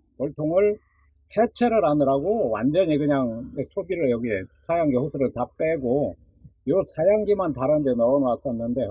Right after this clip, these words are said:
오늘 다시 집어넣어서 자동 사양기 연결을 했고요.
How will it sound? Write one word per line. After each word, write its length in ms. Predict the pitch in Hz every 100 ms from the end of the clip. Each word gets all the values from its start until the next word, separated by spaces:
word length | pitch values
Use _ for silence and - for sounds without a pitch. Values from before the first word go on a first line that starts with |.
| 123
오늘 320 | 165 180 127
다시 240 | - 131 127
집어넣어서 680 | - 139 139 120 120 175 208 -
자동 320 | 117 139 127
사양기 340 | 127 123 120
연결을 500 | 104 123 123 120 110
했고요. 600 | 127 - 147 110 117 190